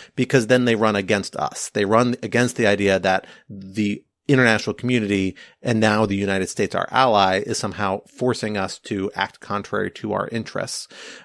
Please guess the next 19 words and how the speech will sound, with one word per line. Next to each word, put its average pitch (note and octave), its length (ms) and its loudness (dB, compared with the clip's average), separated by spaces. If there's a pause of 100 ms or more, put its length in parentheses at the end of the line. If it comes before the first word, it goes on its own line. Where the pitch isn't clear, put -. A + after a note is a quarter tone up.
And B2+ 140 -2
so C#3 100 6
they A#2+ 140 4
need F3+ 240 4
to C#3+ 80 4
find A#2+ 260 2
a A2 80 6
way G#2 300 4
to G#2 400 -2
divide G2+ 920 2 (320)
the, A2+ 400 2
the B2 240 4
idea G#2+ 380 4
that F#2+ 260 0 (800)
these C3 240 4
policies A2 720 0
are, G2 400 2 (300)
uh, F#2 160 2 (140)
detrimental, A2 840 0